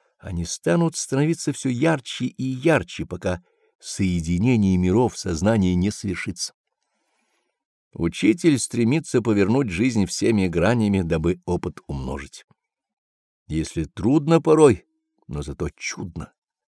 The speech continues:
За каждым испытанием, за каждой трудностью в случае победы следует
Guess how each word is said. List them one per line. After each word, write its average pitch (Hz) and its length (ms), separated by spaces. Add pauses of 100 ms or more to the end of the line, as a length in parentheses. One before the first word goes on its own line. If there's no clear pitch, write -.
(720)
За 98 300
каждым 147 640
испытанием, 127 800 (440)
за 95 200
каждой 143 440
трудностью 131 840
в - 60
случае 95 540
победы 92 540
следует 104 520